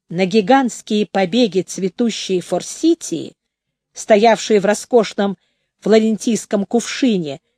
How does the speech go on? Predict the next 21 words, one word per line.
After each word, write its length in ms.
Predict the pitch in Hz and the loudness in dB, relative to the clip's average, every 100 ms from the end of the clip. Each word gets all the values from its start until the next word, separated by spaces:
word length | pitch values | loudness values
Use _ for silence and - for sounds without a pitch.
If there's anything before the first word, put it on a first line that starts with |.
| - | -4
на 160 | 196 | -2
столике 520 | 214 - 202 170 - | 0 0 0 0 -4
возле 280 | 180 175 196 | -2 -2 -2
его 160 | 185 175 | -2 -2
кровати. 600 | - 185 165 - - - _ _ _ _ _ - _ _ _ | -4 -4 -4 -8 -14 -18 _ _ _ _ _ -20 _ _ _
Майолика 920 | - 175 196 196 214 240 262 294 285 233 | -6 0 2 4 6 6 6 4 2 2
эпохи 360 | - 226 - | 2 0 2
Ренессанса, 920 | 247 254 254 - 349 269 165 - 143 - _ _ | 2 2 0 -2 -2 -2 -6 -10 -12 -12 _ _
если 380 | - 180 196 - | -2 0 0 -2
ей 180 | 185 196 | 0 0
не 180 | 190 196 | 0 -2
изменяет 480 | 180 190 190 180 175 | -2 -2 -2 -2 -6
память. 580 | - 170 139 - - _ _ _ _ _ _ _ _ _ _ _ _ _ | -6 -6 -8 -14 -20 _ _ _ _ _ _ _ _ _ _ _ _ _
Так 220 | 262 254 | 0 2
вот 320 | 220 330 415 381 | 2 2 2 0
он, 240 | 247 143 - _ _ _ _ | 0 -2 -14 _ _ _ _
аллергический 840 | 202 233 262 214 277 262 - 262 226 | 2 6 4 4 0 0 -4 -2 -2
источник 720 | - - 240 - 240 220 - - | 0 2 2 2 -2 -2 -4 -2
его 220 | 202 208 | 2 2
сенной 480 | - 233 220 220 190 | 0 2 4 4 4
лихорадки. 800 | 202 - 240 190 - - 135 | 2 2 0 0 -6 -16 -18